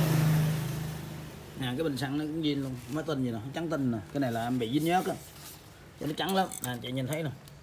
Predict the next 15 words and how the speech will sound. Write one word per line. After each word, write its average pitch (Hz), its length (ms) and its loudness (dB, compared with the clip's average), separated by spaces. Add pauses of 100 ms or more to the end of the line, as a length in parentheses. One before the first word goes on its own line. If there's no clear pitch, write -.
(1600)
Có 180 120 8
cái 185 80 8
ống 190 140 6
xăng 151 240 4
này 131 80 2
hồi 120 80 2
nãy 123 180 2
nó 185 100 2
bị 123 160 2 (100)
dính, 214 300 2
ờ, 151 600 4 (400)
nhớt 214 240 6
nước 220 160 -2
màu 123 260 2
á, 165 100 8